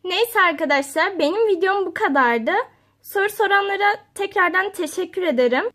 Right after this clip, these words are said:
L P S Uğur Böceği, L P S Mızmız, Sude Aydın, L P S Kuzenler, Pis ve buradan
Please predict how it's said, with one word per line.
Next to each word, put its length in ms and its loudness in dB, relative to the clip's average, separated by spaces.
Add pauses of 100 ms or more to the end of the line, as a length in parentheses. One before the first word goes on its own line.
(440)
L 260 -2
P 160 -2
S 220 0
Uğur 360 2
Böceği, 680 0 (580)
L 260 -2
P 200 0
S 220 -2
Mızmız, 800 -2 (460)
Sude 280 0 (100)
Aydın, 680 2 (320)
L 260 0
P 160 0
S 220 -2
Kuzenler, 840 0 (360)
Pis 680 -2 (600)
ve 180 -4
buradan 440 4